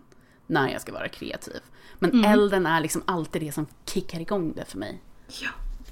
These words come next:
Speaker 1: Den här passionen, den här liksom initiala lågan.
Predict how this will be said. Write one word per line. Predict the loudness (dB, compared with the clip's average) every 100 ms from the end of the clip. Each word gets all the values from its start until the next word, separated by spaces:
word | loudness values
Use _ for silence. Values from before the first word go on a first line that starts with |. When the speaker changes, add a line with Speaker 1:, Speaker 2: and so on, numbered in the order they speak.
| -20 -10 -2
Speaker 1:
Den | -2
här |
passionen, | -2 -4 -2 -2 -2 -4 -4
den | -8
här | -8
liksom | -10 -10 -12 -14 -2
initiala | 2 2 0 -2 0 0 -2
lågan. | -2 -4 -6 -8 -8 -8